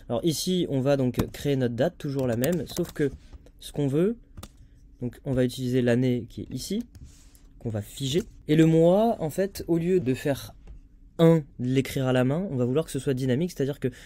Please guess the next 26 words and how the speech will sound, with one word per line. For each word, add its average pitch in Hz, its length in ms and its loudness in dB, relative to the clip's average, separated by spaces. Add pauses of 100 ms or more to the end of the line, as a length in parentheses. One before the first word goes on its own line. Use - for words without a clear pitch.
(220)
quand 135 200 -2
on 120 40 0
va 113 160 -2
étirer 143 360 0
cette 120 180 -6
formule, 156 380 -2
ça 127 180 -2
va 120 120 0
aller 117 120 0
à 113 100 -2
droite 127 420 -2 (280)
et 117 60 -6
ça 113 160 -4
va 107 80 -2
mettre 120 320 0
le 120 80 -2
mois 117 100 -2
de 113 40 -6
février, 113 420 -4
mars, 123 340 -4
et 117 60 -8
cetera. 113 300 -10 (680)
Donc 127 60 -2
pour 175 120 -6
ce 180 120 0
faire, 202 400 -2